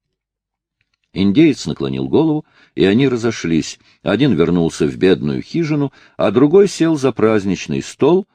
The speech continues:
уставленный яствами. Закрывая за индейцем дверь, Бенджамин ободряюще сказал ему:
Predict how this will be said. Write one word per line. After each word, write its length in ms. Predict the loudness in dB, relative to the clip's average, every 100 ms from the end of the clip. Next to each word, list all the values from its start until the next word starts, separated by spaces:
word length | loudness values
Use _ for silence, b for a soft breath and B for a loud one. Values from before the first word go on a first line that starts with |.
| _
уставленный 800 | -8 -8 -4 -2 -2 -4 -4 -8
яствами. 840 | -8 -6 -6 -10 -20 -20 -16 -16 -18 _ _ _ _ _ _ _ _ _ _ _ -8
Закрывая 640 | -2 0 2 2 2 0
за 160 | 0 -2
индейцем 500 | 0 0 -2 -4 -4
дверь, 300 | 2 2 0 b b
Бенджамин 720 | -2 0 2 0 0 0 -2 -4
ободряюще 680 | -4 -2 0 2 0 -2 -8
сказал 440 | -6 -2 0 0
ему: 220 | -2 -4